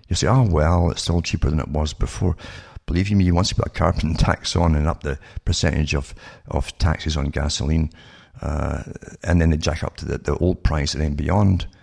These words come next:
then you'll really see it, folks, 'cause you, you are to be trained to go into austerity, remember. That's part of the world solution, they claim.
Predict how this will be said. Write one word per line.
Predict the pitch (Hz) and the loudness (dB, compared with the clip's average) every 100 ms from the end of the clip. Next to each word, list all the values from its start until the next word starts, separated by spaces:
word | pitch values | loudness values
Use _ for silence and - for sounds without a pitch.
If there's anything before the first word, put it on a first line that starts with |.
| _ _ - - | _ _ -8 0
then | 82 | 2
you'll | 80 | 4
really | 71 69 | 2 -2
see | - 73 | -2 -2
it, | 69 | -2
folks, | - 60 - | -4 -8 -6
'cause | - 85 | -4 -2
you, | 107 | 0
you | 92 92 | 0 0
are | 95 80 | 2 0
to | - | 0
be | - - | -6 -6
trained | - 82 71 | -2 0 0
to | 78 | -2
go | 73 | -4
into | - | -4
austerity, | - - 80 69 - | -6 -2 0 0 -2
remember. | 67 65 65 60 | -2 -2 -4 -4
That's | 73 - | -6 -6
part | - 82 - | -2 -2 -2
of | 67 | -6
the | |
world | 71 71 - | -6 -6 -6
solution, | - 110 - - | -2 -2 0 -2
they | 78 | -2
claim. | - 73 | -2 -2